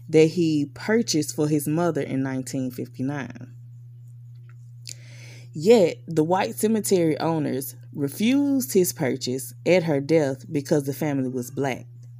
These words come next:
In the victory of his state of court of appeals, the judge argued that six years prior,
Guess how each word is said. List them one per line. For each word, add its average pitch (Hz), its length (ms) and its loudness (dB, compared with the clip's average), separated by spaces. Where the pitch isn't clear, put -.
In 285 380 4
the 226 100 8
victory 196 540 2
of 147 180 2
his 170 180 0
state 196 300 2
of 170 140 -2
court 170 240 0
of 143 100 -4
appeals, 139 720 -4
the 180 140 6
judge 262 480 6
argued 151 840 0
that 165 280 4
six 247 380 -2
years 202 260 4
prior, 147 540 0